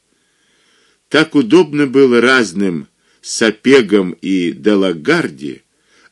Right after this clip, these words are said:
опустошительно шагать в тылы русских по этой полоске земли,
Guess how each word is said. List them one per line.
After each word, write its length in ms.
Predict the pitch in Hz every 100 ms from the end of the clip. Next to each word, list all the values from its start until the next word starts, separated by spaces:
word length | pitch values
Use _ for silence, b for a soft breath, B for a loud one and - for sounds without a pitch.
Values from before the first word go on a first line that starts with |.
| -
опустошительно 1300 | 120 - 135 - - 120 - - 143 - 95 82
шагать 520 | 76 - 82 82 95 -
в 100 | -
тылы 520 | - 78 98 127 -
русских 680 | 113 85 143 - - 110 -
по 100 | 92
этой 260 | 87 90
полоске 580 | 80 80 80 85 - 78
земли, 520 | 76 82 78 80 73